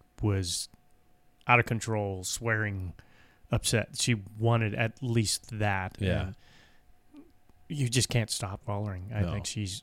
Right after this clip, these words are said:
Speaker 1: at this point in time. Who knows? You know, people have bad seasons, and I think it happened to Tade, you know, so.
Speaker 2: Yeah.
Speaker 1: Mm. So the male, I would say Tade.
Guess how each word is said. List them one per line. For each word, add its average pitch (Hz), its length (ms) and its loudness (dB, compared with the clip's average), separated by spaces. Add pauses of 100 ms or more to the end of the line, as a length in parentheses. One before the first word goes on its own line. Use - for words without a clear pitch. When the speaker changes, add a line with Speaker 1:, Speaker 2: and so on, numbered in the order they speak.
Speaker 1:
at 117 160 0
this 135 160 6
point - 220 2
in 123 60 -10
time. 95 300 -8
Who 160 100 8
knows? 165 260 6
You 170 80 4
know, 160 60 4
people 160 280 6
have 165 160 4
bad 156 200 2
seasons, 160 480 0
and 120 180 2
I 113 120 4
think 120 320 0 (420)
it 117 120 6
happened 117 340 8
to 113 100 4
Tade, 123 500 2 (180)
you 110 180 2
know, 107 120 4
so. 98 420 2
Speaker 2:
Yeah. 151 260 10 (180)
Speaker 1:
Mm. 98 240 -4 (460)
So 151 200 12
the 135 80 10
male, 147 320 12
I 139 80 10
would 127 120 4
say 117 440 4 (440)
Tade. 95 400 2